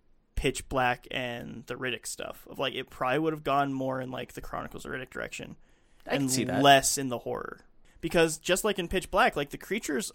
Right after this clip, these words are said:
Speaker 1: are secondary to everything else that's going on, really.
Speaker 2: Yeah, 'cause a lot of, uh, well, without getting too much into the whole Pitch Black thing, a lot of the tension kinda goes with, like, whether they can actually trust this guy who's a convicted criminal or not.
Speaker 1: I think a lot of it would have been that.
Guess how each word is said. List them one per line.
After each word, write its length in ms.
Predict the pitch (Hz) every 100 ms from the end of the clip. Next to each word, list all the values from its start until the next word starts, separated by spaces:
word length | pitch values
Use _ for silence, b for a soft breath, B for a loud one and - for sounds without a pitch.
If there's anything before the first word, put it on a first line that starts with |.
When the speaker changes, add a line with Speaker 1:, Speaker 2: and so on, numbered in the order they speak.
| -
Speaker 1:
are 280 | 156 180
secondary 600 | 170 196 190 135 139 131 131
to 100 | 135
everything 300 | 139 139 135
else 140 | 139
that's 100 | -
going 180 | - 131
on, 220 | 175 190
really. 420 | - 170 - 175 - _ _ _ b b -
Speaker 2:
Yeah, 140 | 185
'cause 320 | 190 139 120 - - - - - -
a 80 | -
lot 220 | 135 160
of, 240 | 202 175 165 -
uh, 240 | 143 127 120
well, 320 | 139 135 123 120 131
without 220 | 143 151
getting 180 | 143 143
too 140 | -
much 180 | 156 -
into 120 | 120
the 80 | 110
whole 120 | 113
Pitch 200 | 110 120
Black 240 | - 101 -
thing, 240 | 104 117 B B B
a 40 | -
lot 160 | 139
of 40 | 160
the 60 | 147
tension 360 | 147 143 131
kinda 240 | 110 117 110
goes 240 | 113 113
with, 120 | 110
like, 160 | 113 110
whether 200 | 117 117
they 100 | 110
can 120 | 120
actually 240 | 113 -
trust 280 | 107 117 -
this 120 | 107
guy 240 | - 110 110
who's 280 | 120 110 110
a 40 |
convicted 400 | 117 110 107 104
criminal 320 | - 117 98
or 160 | 95 92
not. 260 | 95 98 - _
Speaker 1:
I 40 | -
think 200 | 139 131
a 60 |
lot 200 | 131 127
of 60 | 139
it 80 | -
would 80 | 143
have 60 |
been 120 | 147
that. 220 | 160 175